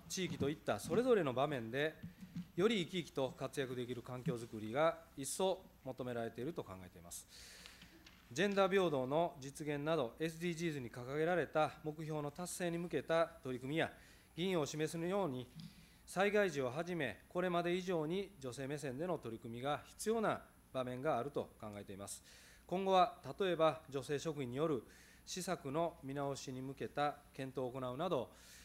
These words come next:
一人一人の立場に寄り添う施策展開が図られるよう取り組みを進めていきます。次に、事業実施に対しての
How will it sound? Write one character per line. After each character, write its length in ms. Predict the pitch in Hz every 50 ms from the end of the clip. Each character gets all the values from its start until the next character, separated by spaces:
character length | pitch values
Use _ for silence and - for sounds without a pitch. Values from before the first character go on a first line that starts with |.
| - - -
一 80 | - -
人 140 | 208 196 202
一 40 | 185
人 160 | - 269 254
の 140 | 214 175 160
立 260 | - 170 170 - 175 151
場 100 | 143 147
に 240 | 165 185 180 165 -
寄 120 | 151 143
り 120 | 143 147 139
添 260 | - 160 151 160 175
う 40 | 170 - - -
施 140 | - - -
策 180 | - 135 113 -
展 180 | - 135 127
開 200 | 107 117 101 104
が 100 | 120 123 110 110
図 80 | - 113
ら 80 | 110
れ 80 | 107 107
る 100 | 104 127
よ 120 | 170 175
う 40 | 143
取 120 | - 101 95
り 40 | 95
組 140 | - 98 101
み 60 | 131
を 40 | 156
進 180 | 151 - - 92
め 60 | 87
て 80 | - 87
い 20 | -
き 100 | - -
ま 80 | - -
す。 260 | - - - - - - - - - - - - - - - - - - - - - - - - - - - - - - - - - - - - - - - - - - - - - - - -
次 260 | - 233 214 196 165
に、 240 | 147 147 147 156 - - - - - - - - - - - - 127
事 120 | 170 208
業 200 | 202 208 170 147
実 140 | 127 131 120
施 180 | - - 143
に 120 | 131 131 131
対 260 | - 165 160 156 135
し 100 | - -
て 140 | - 117 107
の 220 | 110 120 135 -